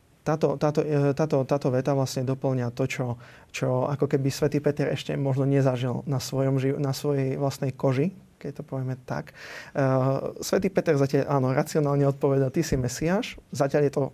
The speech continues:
v pohode. "Zatiaľ idem za tebou, lebo si populárny. Už trošku rozumiem, že prečo si populárny. Ako sme mali u svätého Jana, už vysvetľuje, že je Božím svätým, kto ťa posiela, už rozumiem. Ale čo to pre mňa znamená, to je až vtedy, keď budem mať kríž v svojom živote.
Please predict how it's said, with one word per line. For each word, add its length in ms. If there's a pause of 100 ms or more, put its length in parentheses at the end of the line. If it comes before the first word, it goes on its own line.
(480)
v 300
pohode. 320 (560)
"Zatiaľ 320
idem 80
za 80
tebou, 320
lebo 240
si 80
populárny. 720 (240)
Už 240
trošku 240
rozumiem, 400
že 160
prečo 400
si 160
populárny. 640 (400)
Ako 240
sme 80
mali 160
u 80
svätého 320
Jana, 400
už 240
vysvetľuje, 400
že 140
je 40
Božím 300
svätým, 480
kto 240
ťa 160
posiela, 400
už 80
rozumiem. 320 (480)
Ale 160
čo 160
to 160
pre 160
mňa 160
znamená, 560 (440)
to 80
je 80
až 160
vtedy, 160
keď 160
budem 200
mať 200
kríž 240
v 80
svojom 240
živote. 480